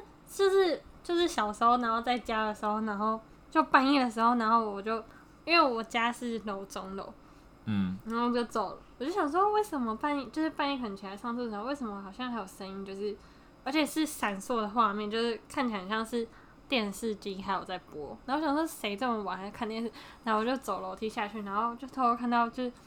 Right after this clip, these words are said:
Speaker 1: 嗯，我发现我爸还在看电视，然后说怎么会这么晚了还在看电视，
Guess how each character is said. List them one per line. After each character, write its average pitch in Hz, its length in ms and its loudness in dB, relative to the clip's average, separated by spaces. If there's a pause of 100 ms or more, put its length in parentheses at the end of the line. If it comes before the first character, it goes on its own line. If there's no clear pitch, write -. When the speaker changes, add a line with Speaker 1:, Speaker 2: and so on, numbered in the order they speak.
(100)
Speaker 1:
嗯， 254 200 2
我 208 60 0
发 254 140 8
现 311 140 4
我 233 60 2
爸 269 120 2
还 240 100 2
在 240 80 2
看 285 140 -4
电 269 120 -2
视， 269 80 -4
然 269 100 0
后 302 60 0
说 359 160 0 (500)
怎 277 140 0
么 269 100 4
会 381 140 6
这 392 180 2
么 285 260 4
晚 208 280 0
了 202 100 -2
还 214 160 0
在 240 100 2
看 247 240 2
电 220 220 0
视， 196 260 -8